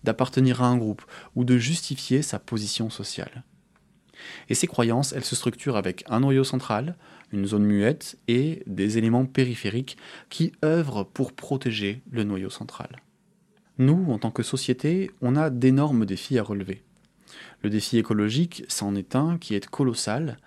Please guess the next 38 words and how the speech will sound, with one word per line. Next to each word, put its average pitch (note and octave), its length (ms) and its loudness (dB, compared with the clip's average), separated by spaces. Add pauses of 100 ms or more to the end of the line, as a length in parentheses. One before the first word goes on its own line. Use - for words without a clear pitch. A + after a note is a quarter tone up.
(280)
en - 80 -12
tout - 100 -14
cas B2+ 100 2
si - 160 -2
on G2+ 80 -2
veut G#2 140 -2
mourir A2 320 2
de A2 80 -4
notre G2 240 -4
belle F#2+ 180 -2
mort C3 280 0
plutôt - 260 -6
que G#2 200 -8
d'un F#2+ 160 -2
conflit G#2 300 -4
armé G#2 420 -2 (480)
motivé G#2+ 380 -2
par G#2 180 -2
un G2+ 60 0
manque A2 180 2
de G#2+ 60 0
ressources G2 360 -6
alimentaires, G2 520 -4
par F2+ 160 -10
exemple. F#2+ 400 -14 (200)
Et G#2 140 6
la G2 100 2
justice G2+ 360 -2
sociale, E3+ 520 0
c'est A#2+ 200 -2
un A#2 40 2
impératif A#2 540 0
moral B2 400 4
qui - 160 -6
est - 20 -2
tout A2 160 -10
à G#2 80 2
fait C#3+ 400 0